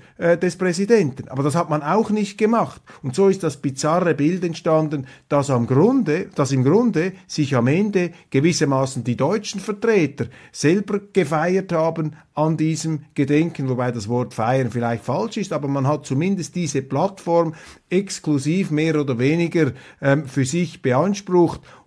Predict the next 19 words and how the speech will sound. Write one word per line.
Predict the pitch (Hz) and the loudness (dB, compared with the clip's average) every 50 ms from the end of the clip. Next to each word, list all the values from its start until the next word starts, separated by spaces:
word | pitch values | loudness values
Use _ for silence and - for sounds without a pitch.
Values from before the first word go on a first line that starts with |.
| _ - | _ 2
unter | 208 220 247 262 262 - - - 226 226 190 151 - - _ _ - | 4 4 4 4 2 -2 -4 0 0 0 0 0 -6 -16 _ _ -4
Ausblendung, | 156 151 170 214 247 226 - - - - 180 180 180 185 175 165 180 180 175 165 156 135 131 - - _ | 0 2 2 2 2 0 -2 -4 -2 0 2 4 4 2 2 2 2 2 2 2 0 -2 -2 -6 -12 _
unter | - 170 185 190 190 - 156 | 0 0 0 0 0 0 2
Nichteinladung | 135 160 208 233 226 - - - 170 170 180 185 185 170 165 156 160 160 160 160 165 156 151 151 147 127 131 - - _ - | 2 4 4 2 0 -2 -8 -6 -4 -2 -2 0 0 0 2 2 2 2 2 2 2 2 2 2 0 -4 -6 -10 -18 _ -12
jener | 120 107 123 151 185 214 208 208 | -2 2 4 6 6 6 4 2
Kreise, | 196 202 175 170 147 147 151 156 151 156 127 | 0 0 0 0 0 2 0 0 0 -2 0
um | 147 131 131 | 0 0 0
die | 131 151 147 | 0 0 -2
es | 143 127 - | -2 -2 -2
eigentlich | 131 123 127 131 127 120 127 123 117 - - | -2 0 0 0 -2 -4 -4 -4 -6 -4 0
geht, | - 139 156 196 226 208 - - - - _ | 0 2 2 2 0 -4 -10 -16 -20 -18 _
nämlich | - 135 131 131 131 127 127 - | -2 0 2 2 2 0 0 -2
die | - 117 | -2 0
jüdische | 117 147 185 185 208 190 - - 190 165 | 0 0 0 -2 -2 -4 -4 -4 -4 -4
Seite, | 160 165 151 147 151 147 151 147 139 123 | -2 -2 -2 -2 -4 -2 0 0 0 0
die | 131 143 135 131 | 2 0 0 0
durch | 135 110 110 | 0 -2 -2
ihren | 120 117 107 107 104 | -2 -2 -4 -4 -6
Staats-, | - - 110 117 135 156 156 - - - | -4 -4 -2 -2 -2 -2 -4 -8 -14 -14